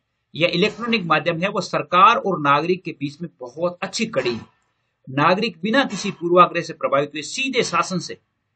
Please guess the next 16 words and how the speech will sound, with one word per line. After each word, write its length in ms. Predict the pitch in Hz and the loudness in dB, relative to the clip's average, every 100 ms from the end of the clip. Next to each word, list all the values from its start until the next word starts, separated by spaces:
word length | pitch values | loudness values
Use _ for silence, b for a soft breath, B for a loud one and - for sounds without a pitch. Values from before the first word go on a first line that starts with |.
| _ - | _ -2
वेबसाइट 520 | 131 190 190 220 214 | 2 2 4 2 2
के 80 | 190 | 0
माध्यम 300 | 165 160 180 | 0 0 -4
से 100 | - | -6
संपर्क 440 | - 143 196 196 147 | -8 -4 -2 -2 -4
स्थापित 360 | - 147 143 - | -8 -8 -8 -12
करने 200 | 117 120 | -12 -12
में 60 | |
सफल 300 | 117 156 151 | -12 -12 -10
हो 100 | 120 | -10
जाता 240 | 92 92 _ | -10 -14 _
है। 100 | _ _ - - _ _ _ _ _ _ _ _ _ _ _ _ _ - | _ _ -20 -20 _ _ _ _ _ _ _ _ _ _ _ _ _ -8
इसके 220 | 180 240 | -4 0
अलावा 280 | 208 208 214 | 6 6 6
है 120 | 190 | 4
आपके 360 | 202 - - | 0 -2 -2